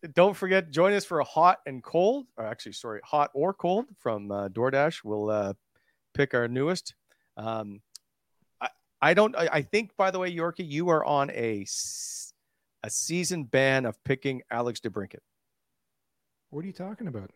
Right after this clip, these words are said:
Speaker 1: You
Speaker 2: Oh,
Speaker 1: can't
Speaker 2: for,
Speaker 1: pick him.
Speaker 2: uh,
Speaker 1: Yeah, if he, if he goes ten games without a goal, you can't pick him for your Colts. I won't let you.
Speaker 2: I, I, I, I don't expect that. I already told you. He's,
Speaker 1: <laughs>
Speaker 2: he's, he's probably gonna score fifty goals this year.
Speaker 1: Uh, hey,
Speaker 2: He's
Speaker 1: look.
Speaker 2: gonna get fifty,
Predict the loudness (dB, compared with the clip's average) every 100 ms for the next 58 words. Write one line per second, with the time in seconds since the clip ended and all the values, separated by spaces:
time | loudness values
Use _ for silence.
0 | 6 6 8 4 2 2 2 0 -4 -20
1 | _ -2 0 0 -2 -4 -4 -4 -6 -2
2 | 4 8 8 6 2 4 2 2 0 2
3 | 2 2 0 -2 -2 -2 -4 -4 -6 -8
4 | -6 -6 -4 0 2 2 2 2 2 2
5 | 0 -4 -4 -2 2 6 6 6 2 0
6 | -2 -2 -2 0 0 0 -2 -2 -2 -2
7 | -6 -4 0 -2 6 6 6 6 6 6
8 | 2 2 0 0 0 0 -2 0 4 6
9 | 4 2 2 2 2 0 0 0 2 2
10 | -2 -2 0 2 2 0 -4 -6 -10 -16
11 | _ _ _ _ _ -4 -2 0 0 0
12 | 2 2 2 0 4 6 4 2 0 0
13 | 0 0 -4 -8